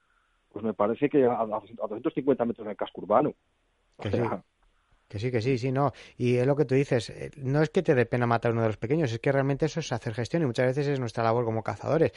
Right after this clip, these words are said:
Speaker 2: eh, porque es que, eh, aquí lo hemos dicho muchas veces aquí en el programa, que tú, por ejemplo, estás haciendo una espera por daños y te entra una guarra con, mm, no te digo bermejos, pero ya,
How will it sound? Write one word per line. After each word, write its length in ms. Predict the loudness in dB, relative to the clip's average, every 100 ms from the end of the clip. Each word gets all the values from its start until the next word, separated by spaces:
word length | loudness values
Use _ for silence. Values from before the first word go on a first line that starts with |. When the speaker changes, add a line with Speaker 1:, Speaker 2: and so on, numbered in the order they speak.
| -8 -20 -10
Speaker 2:
eh, 140 | -6 0
porque 360 | 0 2 0 0
es 140 | -4
que, 300 | 0 -2 0
eh, 140 | -4 -8 _ -8 -6 -4
aquí 380 | -4 -4 -2
lo 140 | 0 0
hemos 160 | 0
dicho 180 | -2 -2
muchas 240 | -2 -2 -2
veces 220 | -2 -4
aquí 140 | -2
en 60 | -4
el 40 |
programa, 320 | -4 -2 -2 -2
que 140 | -6
tú, 200 | -4 -2
por 120 | 0
ejemplo, 260 | 0 -2 -2
estás 220 | -2 -2
haciendo 400 | -2 -2 2 2 0 -16 -20 -20 -4
una 320 | 2 4 4
espera 340 | 0 0 2 0
por 200 | 0 2
daños 520 | 2 2 0 -2 -6 _ -6
y 120 | -4
te 120 | 0
entra 380 | -2 0 0 0
una 300 | -2 -2 0
guarra 380 | 2 2 2 0
con, 440 | 0 2 2 2 -4 -20 -20 -14
mm, 420 | -8 -4 -2 0
no 140 | 2
te 120 | 6
digo 200 | 6 8
bermejos, 420 | 6 4 0 -6 -6
pero 240 | -2 -2
ya, 680 | 0 2 4 6 4 4